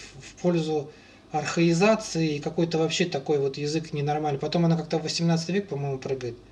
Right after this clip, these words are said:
И как-то совсем все это как-то задрючено становится. По-моему, даже в восемнадцатом веке так не задрючивали. Но Гулливера я читал в оригинале, но, по-моему, все-таки там полегче язык, чем она выдрючивает. Вот такое у меня впечатление. Вот так вот. Вот только что, в принципе, смотрел на английском в оригинале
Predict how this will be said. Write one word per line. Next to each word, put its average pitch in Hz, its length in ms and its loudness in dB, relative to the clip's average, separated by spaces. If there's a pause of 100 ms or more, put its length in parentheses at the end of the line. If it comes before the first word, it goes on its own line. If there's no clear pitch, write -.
(600)
И - 80 -8
как-то 151 240 -2
совсем 160 340 2
все 151 140 0
это - 80 -4
как-то 139 260 -2
задрючено 143 520 0
становится. 135 420 -2
По-моему, 151 320 -2
даже 139 260 -2
в 135 40 2
восемнадцатом 139 520 -2
веке 135 240 -2
так 120 180 -8
не 127 120 -8
задрючивали. 113 640 -8 (800)
Но 147 140 -4
Гулливера 170 440 6
я 147 60 4
читал 156 340 4
в 151 40 4
оригинале, 143 460 0
но, 139 160 -4
по-моему, 151 340 -2
все-таки 135 340 -6
там 131 240 -4
полегче 127 480 -4
язык, 131 200 -4
чем 123 200 -8
она 120 200 -8
выдрючивает. 113 580 -10 (920)
Вот 139 260 -6
такое 156 380 6
у - 20 0
меня 123 220 -4
впечатление. 113 580 -10
Вот 113 100 -14
так 113 160 -14
вот. - 120 -10
Вот 131 160 -8
только 147 240 2
что, - 180 -10
в 113 80 -18
принципе, - 340 -18
смотрел 147 400 -4
на 127 180 -4
английском 120 440 -10
в - 20 -14
оригинале 117 460 -14